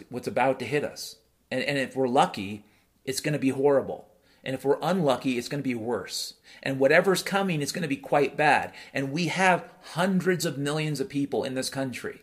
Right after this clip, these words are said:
okay? We have a lot of people that are capable of solving problems. They're capable of putting in an honest day's work. They are capable of surviving, but they have been told their entire life, especially in public school,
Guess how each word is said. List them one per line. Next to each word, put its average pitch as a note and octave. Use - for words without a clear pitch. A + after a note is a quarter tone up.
okay? B2+
We C3+
have D3
a C#3
lot D#3
of F3+
people D#3
that D3
are E3+
capable D#3+
of B2+
solving D3
problems. C#3+
They're D#3+
capable E3
of -
putting D#3
in D#3+
an C3
honest C#3
day's B2+
work. B2+
They D#3
are D#3+
capable A#2
of E3
surviving, D3+
but -
they D3
have E3+
been E3+
told G3
their C#3
entire G3+
life, D3
especially F3+
in F3
public C#3+
school, A#2